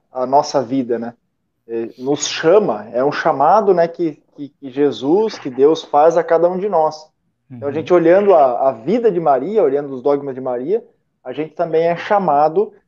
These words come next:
Speaker 1: a fazer parte disso e, e, e tentar buscar aproximar-se cada vez mais desse Cristo, imitando este Cristo,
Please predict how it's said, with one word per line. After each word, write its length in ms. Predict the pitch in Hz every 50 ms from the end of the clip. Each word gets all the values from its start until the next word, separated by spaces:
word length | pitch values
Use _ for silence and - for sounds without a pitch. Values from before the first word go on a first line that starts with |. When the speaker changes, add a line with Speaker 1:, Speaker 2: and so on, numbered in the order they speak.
| _ _ _
Speaker 1:
a 100 | - 143
fazer 520 | 143 - - 156 147 135 156 175 175 175 -
parte 460 | - 156 165 190 233 233 - - 175
disso 440 | 135 127 135 160 214 220 - - 226
e, 60 | 202
e, 720 | 180 180 185 185 175 143 160 165 165 165 - 143 147 143
e 60 | 139 143
tentar 420 | _ - 160 160 160 170 190 208
buscar 680 | 202 208 226 220 - - - - - 160 170 208 254 262
aproximar-se 1080 | 220 208 - - 190 196 196 - - 202 175 151 147 165 226 311 302 - - - 139
cada 280 | - 156 165 170 170
vez 300 | - 135 170 185 185 127
mais 560 | 127 123 131 151 190 254 302 285 - - _ _ _ _ _ _ _ -
desse 280 | 160 160 160 - 156
Cristo, 560 | - _ - 147 175 247 302 - - - 190
imitando 680 | 160 170 170 170 170 170 - - 170 185 233 269 262 196
este 220 | 170 175 - - 147
Cristo, 440 | - 143 151 196 269 - - _